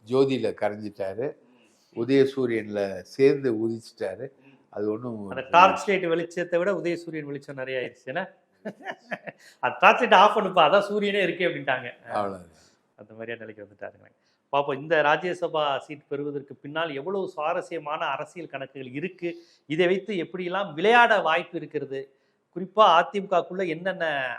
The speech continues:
Speaker 2: அழுத்தங்கள் வர வாய்ப்பு இருக்கிறதுங்கிறத ரொம்ப விரிவா உங்களுடைய பத்திரிகையாளர் அனுபவத்திலிருந்து பல்வேறு சுவாரஸ்யமான சம்பவங்களோடு எடுத்து தந்தீங்க. மிக்க நன்றி.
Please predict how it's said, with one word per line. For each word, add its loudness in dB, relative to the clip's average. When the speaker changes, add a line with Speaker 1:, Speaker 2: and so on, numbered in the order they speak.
Speaker 2:
அழுத்தங்கள் -6
வர -2
வாய்ப்பு -6
இருக்கிறதுங்கிறத -10
ரொம்ப -6
விரிவா -6
உங்களுடைய -6
பத்திரிகையாளர் -10
அனுபவத்திலிருந்து -16
பல்வேறு -6
சுவாரஸ்யமான -8
சம்பவங்களோடு -12
எடுத்து -12
தந்தீங்க. -20
மிக்க -20
நன்றி. -20